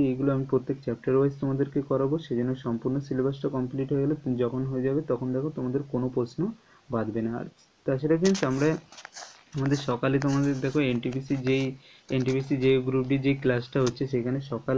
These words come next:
সাতটা পনেরোতে তোমাদের জেনারেল অ্যাওয়ারনেস থাকছে, আর এরপরেই দেখো কি রয়েছে আটটা পনেরোতে জেনারেল সায়েন্স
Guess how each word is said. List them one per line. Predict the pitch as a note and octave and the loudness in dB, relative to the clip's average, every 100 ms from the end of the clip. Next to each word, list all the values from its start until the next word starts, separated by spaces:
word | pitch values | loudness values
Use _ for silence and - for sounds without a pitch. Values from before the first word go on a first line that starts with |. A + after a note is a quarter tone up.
| C3+ C3+ | 0 0
সাতটা | A#2 - C3 | -4 -2 -2
পনেরোতে | B2 B2+ B2+ B2+ | -2 -2 -2 -2
তোমাদের | C3 C3 C#3 B2+ | -2 0 0 2
জেনারেল | A#2 A#2 B2 | 0 0 0
অ্যাওয়ারনেস | B2+ C3 C#3 - | 0 0 -2 -2
থাকছে, | C3+ - E3 F3+ _ _ _ _ | -4 -4 -10 -10 _ _ _ _
আর | C3+ | 2
এরপরেই | C3 B2+ C#3+ C#3+ | 2 4 4 4
দেখো | C#3+ C#3 D3+ - | 4 4 2 2
কি | C3+ | 4
রয়েছে | C3 B2+ C3+ | 4 4 0
আটটা | A#2 - B2 | -2 -2 -2
পনেরোতে | B2+ B2+ B2+ C3+ | 0 0 0 2
জেনারেল | B2 A#2+ A#2+ B2 | 2 2 2 0
সায়েন্স | C3+ C3 | 0 -2